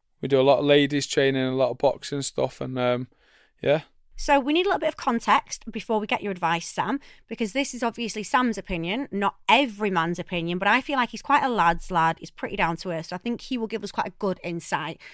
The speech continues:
Speaker 2: Sam, you have got a girlfriend, Olivia, and how
Speaker 1: Yeah.
Speaker 2: long have you been together?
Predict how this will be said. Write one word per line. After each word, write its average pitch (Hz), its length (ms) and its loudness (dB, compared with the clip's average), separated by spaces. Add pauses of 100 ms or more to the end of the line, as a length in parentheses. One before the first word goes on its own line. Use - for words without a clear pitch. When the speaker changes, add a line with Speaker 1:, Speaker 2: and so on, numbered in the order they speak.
(220)
Speaker 2:
Sam, 233 360 0
you 247 280 -4
have 226 100 -8
got - 100 -2
a - 20 -10
girlfriend, 240 560 0
Olivia, 233 380 -2 (400)
and 214 80 -4
how 214 80 2
Speaker 1:
Yeah. 220 60 4
Speaker 2:
long 214 80 0
have 214 80 -4
you 202 60 -8
been 208 100 -4
together? 214 460 -2